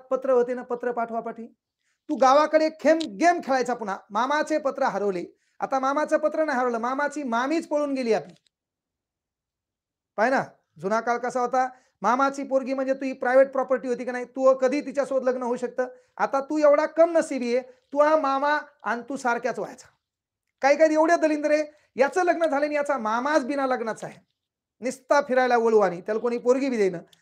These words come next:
बॅड लखेन काय कायचं, चल द्या, असू द्या, काय करा. हा, मेन गोष्ट, डाकघर आपल्या इथं सुरू झालं. जुनं काळ डाकघर होतं का नाही, वरती असायचं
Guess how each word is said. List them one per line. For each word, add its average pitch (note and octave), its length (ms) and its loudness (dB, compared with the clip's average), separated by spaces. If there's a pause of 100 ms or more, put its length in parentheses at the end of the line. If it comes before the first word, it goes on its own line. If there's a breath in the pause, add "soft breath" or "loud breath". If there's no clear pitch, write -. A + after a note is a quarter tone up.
(160 soft breath)
बॅड D#4+ 160 6
लखेन F4 260 2
काय D#4 140 4
कायचं, G3+ 320 0 (580)
चल F4+ 140 4
द्या, E4+ 120 4
असू E4+ 160 0
द्या, F4 120 0
काय D#4+ 180 4
करा. D4 200 2 (600)
हा, F3+ 100 -4
मेन C4 180 2
गोष्ट, A3 280 2 (1500)
डाकघर A#3+ 400 4
आपल्या D4+ 260 4
इथं C4+ 120 0
सुरू B3 180 -10
झालं. G#3 180 -2
जुनं A#3+ 240 -6
काळ C4 180 0
डाकघर B3 280 -2
होतं C4 140 -4
का B3 80 -6
नाही, B3 140 -12 (580)
वरती A3+ 240 -4
असायचं A3+ 360 -2